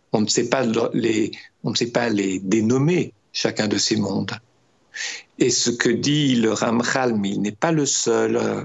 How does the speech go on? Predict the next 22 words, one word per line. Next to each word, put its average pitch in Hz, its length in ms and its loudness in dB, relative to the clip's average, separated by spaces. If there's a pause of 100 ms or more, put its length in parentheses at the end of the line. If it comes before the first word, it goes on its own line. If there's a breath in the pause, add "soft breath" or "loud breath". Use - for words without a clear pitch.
le 104 200 0
Gaon 110 220 2
de 117 160 2
Vilna 139 580 2 (840)
l'enseigne 107 680 0 (140)
de 110 140 -2
la 107 100 0
même 135 220 2
façon. 104 540 -2 (1500 loud breath)
À 127 120 0
savoir, 135 840 0 (1120)
nous 127 180 2
vivons 143 340 0
dans 117 320 0
un 113 140 2
monde, 107 560 0 (880 loud breath)
mais 117 160 4
un 127 100 2
monde 147 460 2 (460)
qui 127 220 0
est 123 60 4
subdivisé 139 1120 0